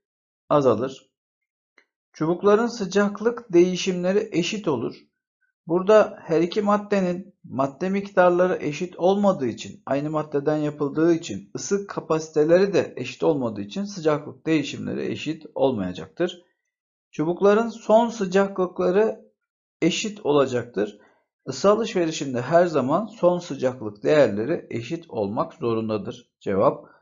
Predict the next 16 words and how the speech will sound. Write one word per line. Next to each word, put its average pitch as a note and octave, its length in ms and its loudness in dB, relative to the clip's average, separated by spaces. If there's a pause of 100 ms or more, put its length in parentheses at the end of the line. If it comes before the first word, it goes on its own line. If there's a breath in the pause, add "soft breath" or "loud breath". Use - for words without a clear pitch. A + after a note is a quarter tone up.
(240 soft breath)
D B2+ 600 4
seçeneğidir. - 840 -8 (1300)
Isı D3 240 -8
yayılımında G#3 800 2
bazı G3+ 380 4
durumlarda D#3+ 540 0
maddesel E3 560 -4
ortama D#3+ 440 -2
ihtiyaç D#3 480 -6
duyulurken C3+ 560 -4
bazı D3+ 340 2
durumlarda A2 480 -6
maddesel A2 560 -8
ortama C3 460 -6
ihtiyaç D3+ 640 -6
kalmaz. C3 600 2